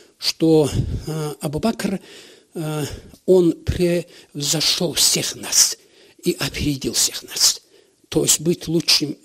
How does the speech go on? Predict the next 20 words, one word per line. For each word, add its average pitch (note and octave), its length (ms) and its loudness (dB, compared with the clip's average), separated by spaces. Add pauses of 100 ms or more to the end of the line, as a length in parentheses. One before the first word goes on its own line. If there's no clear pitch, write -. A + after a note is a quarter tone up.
и, D3 360 0
э, D3 220 -6
более D3+ 280 2
нравственным, D3 400 -2
чем D#3 240 2
он, D#3 80 -2
невозможно. D3 460 -4 (140)
А - 80 -4
кто - 180 6
мешает A3+ 340 6
нашим D3+ 260 0
чиновникам B2+ 520 0
быть - 120 -14
такими? - 400 -12 (300)
Какой D4 280 6
закон G#3 300 2
федеральный G#3 440 0
это F#3 220 -2
им F3+ 120 2
запрещает? - 640 -4